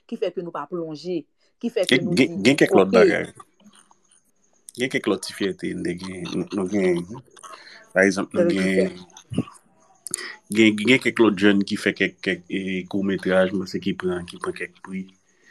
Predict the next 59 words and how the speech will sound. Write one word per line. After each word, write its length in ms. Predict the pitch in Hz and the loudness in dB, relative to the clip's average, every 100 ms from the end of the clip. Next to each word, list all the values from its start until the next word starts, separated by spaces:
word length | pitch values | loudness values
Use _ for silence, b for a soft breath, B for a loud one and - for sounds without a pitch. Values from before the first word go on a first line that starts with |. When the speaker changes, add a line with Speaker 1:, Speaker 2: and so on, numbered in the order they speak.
| B B B B _ _ - | B B B B _ _ 0
Speaker 1:
te 120 | 277 | 2
genyen. 520 | 277 233 196 180 170 175 | 4 2 0 -2 -4 -6
M 120 | 185 | -6
konnen 260 | 294 226 185 | -4 -4 -2
te 120 | 185 | -4
genyen 220 | 170 165 151 | -4 -10 -10
non, 220 | 151 147 156 | -12 -12 -10
m 80 | |
pa 100 | 160 - | -10 -10
t 140 | - | -10
pa 120 | - 220 | -6 -4
nan 120 | 220 | -2
peryòd 340 | 233 170 156 _ | -2 0 -4 _
Jonèl 380 | 170 160 160 156 | -12 -10 -8 -10
Moyiz 260 | 151 147 143 | -8 -8 -10
te 80 | 156 | -18
mouri. 360 | 160 254 247 143 | -12 -10 -10 -10
Non, 160 | 156 220 | -16 -18
non, 200 | 147 139 | -18 -20
non. 160 | 135 131 _ _ _ - | -20 -20 _ _ _ -8
La, 100 | 160 | -4
m 60 | 185 | -4
ap 80 | |
pale 180 | 208 180 | -4 -6
nan 120 | 160 - | -8 -10
peryòd 560 | 170 147 180 233 156 | -8 -6 -2 -2 -2
la 140 | 160 143 | -6 -6
menm 240 | 143 135 139 | -12 -14 -16
anfèt. 280 | - - - | -14 -12 -8
Se 120 | 143 | -8
di, 180 | 147 143 - _ _ | -6 -8 -10 _ _
se 140 | 185 | -4
apati 300 | 180 202 196 | 0 0 0
de 100 | 156 | -6
la 260 | 147 196 208 170 | -6 -4 -6 -6
ke 100 | 165 | -10
m 60 | 156 | -10
panse 240 | 151 160 | -14 -14
g 100 | 170 | -12
on 180 | 160 143 | -10 -10
gwo 160 | 175 - | -2 0
priz 180 | 202 185 | 0 -4
konsyans 340 | 175 165 170 - | -6 -10 -10 -12
ki 100 | - | -14
fèt 160 | - 175 | -14 -12
nan 120 | 147 | -8
peyi 300 | 147 156 160 | -6 -6 -8
a, 60 | - b b b | -12 b b b
se 120 | - | -4
apati 280 | 175 190 185 | -2 -2 -2
de 120 | 160 151 _ _ - | -8 -8 _ _ -4
peryòd 400 | 175 185 240 165 | -2 2 0 0
Jouvnèl 280 | 165 160 151 | -6 -8 -8
Moris. 280 | 151 151 - | -6 -8 -10
E 100 | 160 | -14
mwen 160 | 156 135 b b - | -14 -16 b b -6
m 140 | 185 | -2
ap, 180 | 240 - | -2 -2
m, 360 | 214 208 214 | -6 -6 -8